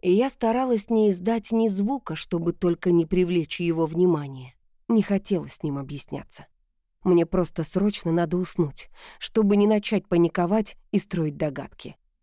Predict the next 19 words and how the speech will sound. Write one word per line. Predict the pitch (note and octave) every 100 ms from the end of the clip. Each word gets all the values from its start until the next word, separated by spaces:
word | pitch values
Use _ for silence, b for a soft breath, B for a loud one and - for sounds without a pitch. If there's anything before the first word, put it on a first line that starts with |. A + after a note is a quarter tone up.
| _ _
Лучше | - C#4+ A3+ -
все | F3 - F#3
потом | E3 - F3+ D#3+
обсудить | - E3+ E3 D#3
с |
Брайаном, | D3+ G#3 F#3 C#3+ C#3+ - _ -
потому | F3+ E3+ D#3+ D#3
что | - E3+ D#3
одна | D3+ D#3+ E3 G3
я | G#3 G3+ - _ -
не | A#3 G#3+
смогла | - F#3+ F3+ E3+ E3+
бы | D3
справиться | D3 - E3+ D3+ C#3+ -
со | C#3+ C#3+
своими | D#3+ D#3 D#3
мыслями | D3+ F3 F3+ E3 D3+ D3 B B B
и | D#3
страхами. | - D3 - - C#3+ D3+